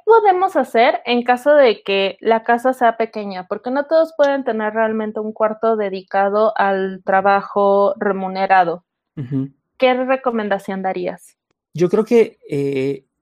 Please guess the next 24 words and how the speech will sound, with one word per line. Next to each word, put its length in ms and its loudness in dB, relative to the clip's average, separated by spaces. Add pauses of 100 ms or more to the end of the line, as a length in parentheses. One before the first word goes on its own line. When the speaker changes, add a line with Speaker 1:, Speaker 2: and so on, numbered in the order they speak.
Speaker 2:
en 160 -4
el 180 -6
peor 340 2
de 100 2
los 200 -4
casos, 680 -6 (1160)
lo 200 -4
que 120 -8
se 360 -6
puede 480 2
hacer 480 -4
es 280 -4
por 240 -4
lo 80 -2
menos 340 -4
tener 460 -4 (280)
una 600 -2 (180)
pequeña 560 2
delimitación 960 -2 (160)
dentro 480 -2
del 140 -2
mismo 260 -6
espacio. 560 -10 (600)
Speaker 1:
Ujú. 420 -8